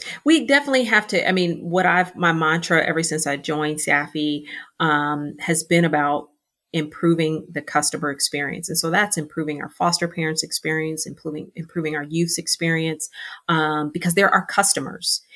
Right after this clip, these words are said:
And, um, being customer centric,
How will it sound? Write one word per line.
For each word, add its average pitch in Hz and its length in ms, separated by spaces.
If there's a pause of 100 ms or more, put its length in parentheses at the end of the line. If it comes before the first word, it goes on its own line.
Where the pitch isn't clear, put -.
(240)
And, 165 640 (300)
um, 151 440
being 196 260
customer 180 400
centric, 160 640